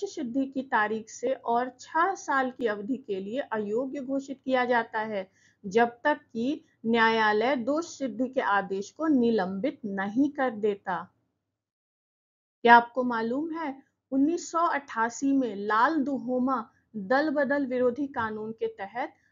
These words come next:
अयोग्य घोषित होने वाले पहले लोकसभा सांसद बने।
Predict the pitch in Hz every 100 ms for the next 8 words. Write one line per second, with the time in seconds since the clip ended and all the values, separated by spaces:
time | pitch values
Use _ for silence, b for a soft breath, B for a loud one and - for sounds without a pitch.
0 | _ 240 269 349 311 330 294 294 320 320
1 | 302 285 285 277 277 277 285 311 349 277
2 | 262 - 240 226 233 233 208 202 226 196
3 | 190 214 233 302 277